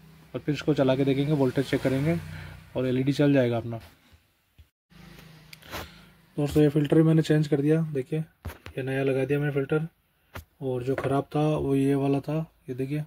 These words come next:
ऊपर से फूला हुआ है थोड़ा, ये ख़राब था। ये फिल्टर भी मैंने चेंज कर दिया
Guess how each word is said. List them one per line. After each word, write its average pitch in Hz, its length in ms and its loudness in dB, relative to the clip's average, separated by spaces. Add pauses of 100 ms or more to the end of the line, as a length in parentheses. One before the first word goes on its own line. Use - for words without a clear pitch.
(180)
ऊपर 135 200 -12
से - 160 -6
फूला 135 280 -4
हुआ 135 180 -2
है 135 80 -2
थोड़ा, 139 180 -2
ये - 1300 -18
ख़राब 127 280 -8
था। 147 220 -8 (1200)
ये 139 60 -4
फिल्टर 143 260 -2
भी 160 80 6
मैंने 160 180 4
चेंज 151 260 2
कर 147 120 2
दिया 160 260 2